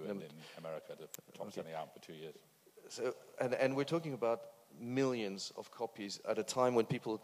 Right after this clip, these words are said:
Speaker 2: apparently don't seem to be interested in music or buying music.
Speaker 1: Yeah.
Speaker 2: How can you explain that?
Speaker 1: I can't.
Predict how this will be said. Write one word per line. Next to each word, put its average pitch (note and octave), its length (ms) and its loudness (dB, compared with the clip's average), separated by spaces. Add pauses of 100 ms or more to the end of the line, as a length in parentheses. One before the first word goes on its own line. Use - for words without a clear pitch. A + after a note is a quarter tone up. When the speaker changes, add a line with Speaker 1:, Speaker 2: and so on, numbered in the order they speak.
(240)
Speaker 2:
apparently C3 480 2
don't B2 180 -4
seem C3 180 -4
to A#2+ 120 -12
be A#2 100 -4
interested B2 360 -4
in A2+ 60 -8
music A#2+ 280 0
or G#2+ 80 6
buying A2 420 -2
music. G2+ 360 -6 (160)
Speaker 1:
Yeah. E2 80 -14 (400)
Speaker 2:
How B2 180 -2
can B2+ 160 -6
you A#2 80 -4
explain A2 380 -2
that? D#2+ 280 -6 (140)
Speaker 1:
I - 140 -14
can't. E2 160 -6